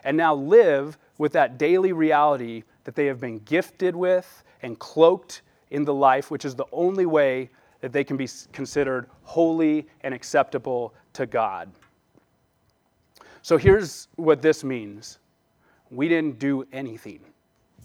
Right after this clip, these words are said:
We didn't do anything to earn this or to get this. We offer God nothing to accept us. It is solely due to his mercy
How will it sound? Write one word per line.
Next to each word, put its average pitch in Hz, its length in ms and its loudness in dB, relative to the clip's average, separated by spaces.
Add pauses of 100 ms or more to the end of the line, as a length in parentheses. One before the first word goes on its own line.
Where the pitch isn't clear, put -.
(540)
We 147 100 -2
didn't 160 160 0
do 151 100 2
anything 147 440 -4
to 139 120 -12
earn 131 240 -8
this 127 400 -12 (100)
or 127 120 -12
to - 100 -16
get 117 240 -12
this. - 380 -20 (2250)
We 160 260 -2
offer 151 380 0
God 123 320 -4
nothing 147 720 -6 (380)
to 139 140 -6
accept - 440 -10
us. - 400 -18 (880)
It 151 140 0
is 139 120 2
solely 180 640 -2
due 143 560 -4 (260)
to 123 160 -8
his 147 300 -2
mercy 123 600 -10